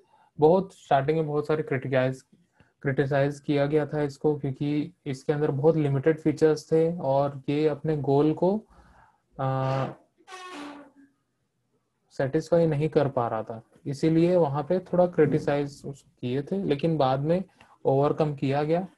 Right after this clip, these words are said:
Each layer of the O S I model has its own protocol and functions।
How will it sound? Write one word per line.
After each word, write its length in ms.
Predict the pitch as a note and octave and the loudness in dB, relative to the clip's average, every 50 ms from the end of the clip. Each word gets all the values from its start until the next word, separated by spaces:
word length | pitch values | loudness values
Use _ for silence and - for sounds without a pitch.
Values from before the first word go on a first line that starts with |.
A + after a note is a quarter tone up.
| _ _ _ _ _ _ _ _ _ _ _ _ _ _ _ _ _ _ _ _ _ _ _ _ - | _ _ _ _ _ _ _ _ _ _ _ _ _ _ _ _ _ _ _ _ _ _ _ _ -2
Each 240 | E3+ F#3 G3 - - | -2 -2 -2 0 0
layer 200 | G#3 G#3 G#3 G#3 G3+ G3 | 2 2 4 2 2 2
of 100 | F#3 F#3 | 2 2
the 140 | G#3 - - | 0 2 6
O 160 | D#3 D#3+ E3+ | 6 6 6
S 140 | E3+ F3 G3+ | 6 2 -2
I 140 | F#3+ F#3+ | -2 0
model 280 | F3 D#3 D3+ D#3 D#3 E3 D#3 C3+ D#3 | 0 0 0 0 0 -2 -2 -4 -4
has 180 | E3 E3 E3 | -4 -2 -2
its 180 | G3 G3 F#3 - - _ - | -4 -6 -6 -8 -10 _ 4
own 280 | E3 E3 E3+ F3+ F#3+ | 6 6 6 4 2
protocol 460 | F3 F3+ E3 D3+ D3+ C#3 - C#3 C3+ C#3 | 4 4 4 4 4 0 0 -2 -2 -2
and 180 | D3+ D#3 D#3+ | -2 -4 -6
functions। 640 | E3 - C#3 B2 A#2 - A#2 G#2+ G#2+ G#2+ - - - | -4 -4 -6 -6 -6 -8 -10 -12 -12 -14 -20 -20 -20